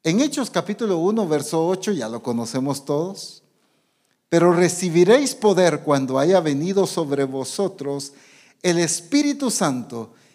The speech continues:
y me seréis", ¿qué cosa? Testigos en Jerusalén, en Judea, en Samaria y hasta lo último de la tierra. Algunos hermanos,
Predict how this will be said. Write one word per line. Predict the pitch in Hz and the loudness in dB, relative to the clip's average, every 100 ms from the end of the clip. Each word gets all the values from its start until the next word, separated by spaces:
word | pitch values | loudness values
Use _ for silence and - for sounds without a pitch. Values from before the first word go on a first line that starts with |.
| _ | _
y | 165 | -6
me | 160 160 | -2 -2
seréis", | 156 156 202 277 277 | 0 2 2 2 -2
¿qué | 214 | -4
cosa? | - 147 - 98 - _ _ _ _ _ _ _ _ _ _ _ _ | -4 -6 -8 -12 -16 _ _ _ _ _ _ _ _ _ _ _ _
Testigos | 139 139 - - 151 123 127 123 - _ _ _ _ | -4 -4 -4 -2 -2 -2 -4 -6 -12 _ _ _ _
en | 147 | -4
Jerusalén, | 139 143 143 143 135 196 240 226 - | 0 -2 -2 -2 0 2 0 -6 -8
en | 143 | -8
Judea, | - 135 135 208 233 | -6 -4 2 2 2
en | 208 | -2
Samaria | 160 131 135 196 220 208 | -6 -6 -2 -2 -2 -2
y | |
hasta | 160 139 135 | -4 -4 -6
lo | 135 | -6
último | 147 156 139 | -6 -6 -6
de | 120 | -6
la | 113 | -8
tierra. | - 95 87 - _ _ _ _ _ _ _ _ _ _ | -12 -18 -20 -20 _ _ _ _ _ _ _ _ _ _
Algunos | - 156 254 262 | -10 -4 0 2
hermanos, | 202 180 214 226 220 - | 2 2 2 2 0 -2